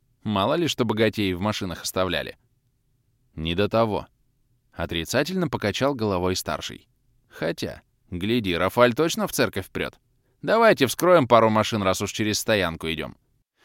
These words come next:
Только чтобы стёкла закрыты были. Вон, гляди, как раз в рядок стоят. Сень, давай поводок и поработай монтажкой. Вась,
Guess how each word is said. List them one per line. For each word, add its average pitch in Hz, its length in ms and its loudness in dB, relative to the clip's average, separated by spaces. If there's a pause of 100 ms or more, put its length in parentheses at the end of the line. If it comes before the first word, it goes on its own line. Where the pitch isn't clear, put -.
(160)
Только 95 240 0
чтобы 127 280 6
стёкла 123 380 2
закрыты 104 420 0
были. 87 280 -2 (420)
Вон, 165 280 0
гляди, 123 260 0
как 160 180 0
раз 190 200 0
в 104 40 -4
рядок 95 280 0
стоят. 65 380 -6 (500)
Сень, 113 260 0
давай 120 220 6
поводок 139 440 2
и - 40 -20
поработай 117 420 4
монтажкой. 92 640 -4 (420)
Вась, 107 400 4